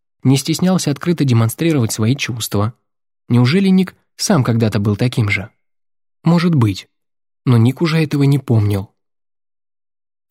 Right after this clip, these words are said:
"А знаете почему, молодой человек?" Ник отрицательно мотнул головой. "Хм, тогда позвольте мне поинтересоваться. Что вы знаете об имплантах?" "Ну,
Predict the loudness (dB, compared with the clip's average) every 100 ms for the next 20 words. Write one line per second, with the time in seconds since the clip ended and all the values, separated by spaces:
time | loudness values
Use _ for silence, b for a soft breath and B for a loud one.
0 | _ 0 4 4 2 0 -2 0 0 0
1 | 0 0 -2 -2 -4 -4 -6 -10 _ _
2 | _ _ _ _ _ -2 0 -2 -6 -6
3 | -6 -4 -4 -4 -2 -2 0 0 -2 -4
4 | -10 _ _ _ _ _ _ _ _ _
5 | -2 0 0 -6 _ _ _ _ _ 0
6 | 2 2 0 0 0 0 2 0 2 0
7 | 0 -2 -2 -2 -2 -6 -12 _ _ _
8 | _ _ _ B -10 0 0 2 0 0
9 | -2 -2 -2 -2 -4 -6 -10 -16 _ _
10 | _ _ _ _ _ _ _ _ _ _
11 | -2 2 4 4 2 2 0 -4